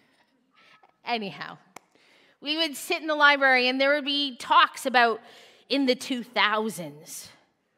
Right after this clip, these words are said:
right? We would be living like the Jetsons,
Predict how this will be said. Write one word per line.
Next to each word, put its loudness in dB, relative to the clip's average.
right? -4
We -6
would -4
be -6
living -4
like -2
the -2
Jetsons, -10